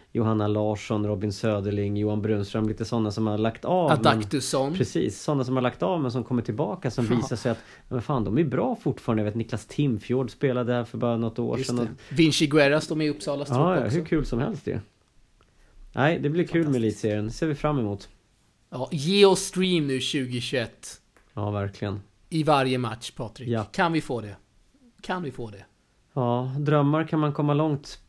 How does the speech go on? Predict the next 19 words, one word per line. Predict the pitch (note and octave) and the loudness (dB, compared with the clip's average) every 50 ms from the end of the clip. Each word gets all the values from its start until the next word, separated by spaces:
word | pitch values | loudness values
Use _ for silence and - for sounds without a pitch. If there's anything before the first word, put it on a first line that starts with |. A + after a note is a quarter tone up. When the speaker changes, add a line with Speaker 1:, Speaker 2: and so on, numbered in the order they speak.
| _ - | _ -10
Speaker 1:
på, | - - A#2 A2 | -6 -4 -2 -2
så | A2+ - - | -2 -2 0
vi, | A#2+ C3 C3+ C3+ C3+ C3+ C3 C3 | 0 2 2 2 2 2 2 0
Speaker 2:
<laughs> | A#2+ B2+ | 0 -2
Speaker 1:
vi | C#3 C#3+ | -2 -2
drömmer, | C#3 B2 C3 C3+ C#3 C#3 B2 G#2+ | 0 0 0 0 2 2 0 0
tycker | G2+ A2 G#2 G2+ G#2 | -2 -2 -2 -2 -2
jag. | G#2 G#2+ G#2 - _ _ _ _ _ _ _ _ _ _ _ _ | -2 -2 -4 -8 _ _ _ _ _ _ _ _ _ _ _ _
Speaker 2:
Vi | - D#3+ B2 | -14 -10 -8
drömmer. | B2 C3 B2+ B2+ A#2+ A2+ G#2 G2+ F2+ - - | -6 -4 -4 -4 -4 -6 -8 -10 -12 -12 -8
Har | - C#3 C#3+ C#3+ | -4 0 0 0
vi | C#3+ D3+ | 2 2
någon, | D3 C#3+ C#3 C3+ C3+ | 0 0 0 0 0
eh, | C3 C3 B2+ B2 | 0 0 0 -2
sponsor | - - D#3 C3+ B2 B2 - C3+ | 0 0 0 0 0 -2 -4 -4
där | C3 C3 | -2 -2
ute | C3 A#2 A2 - - B2 A2+ | -2 -2 -2 -4 -6 -6 -6
med, | A2+ A2+ A2 A2 A2 A2+ A2 G#2+ | -6 -6 -8 -8 -8 -8 -6 -6
eh, | G#2+ | -8